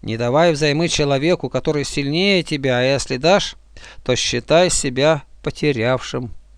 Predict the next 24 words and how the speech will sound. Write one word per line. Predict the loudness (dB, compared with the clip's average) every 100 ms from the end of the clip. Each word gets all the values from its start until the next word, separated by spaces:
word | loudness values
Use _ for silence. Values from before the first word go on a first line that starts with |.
| -20 -20 -20 -20 -16 -4
Не | 0
поручайся | 2 2 4 4 4 0
сверх | -2 -2 -2
силы | -2 -2 -2 -2
твоей, | -4 -2 0 2
а | 2
если | 0 -2
поручишься, | 0 0 0 0 -2 -4 -4 -4
заботься, | 0 -2 0 -2 -2 -6 -8 -12 -20 -6
как | -4 -2
обязаны | 0 2 2 2 -2 -2 -4
заплатить. | -8 -8 -8 -6 -6 -6 -8 -18 -20 -20 -18 -20 -10
Не | -4 -2
судись | -2 0 0 0
с | 0
судьею, | 0 0 2 2 2 0 -8 -18 -20 -20 -20 -4
потому | -2 0 0
что | 0 0 0
его | 0 -2 4 6 6
будут | 4 2
судить | 0 -4 -2 -2 -2
по | -4
его | -2 -2
почету. | -2 -2 -2 -4 -4 -8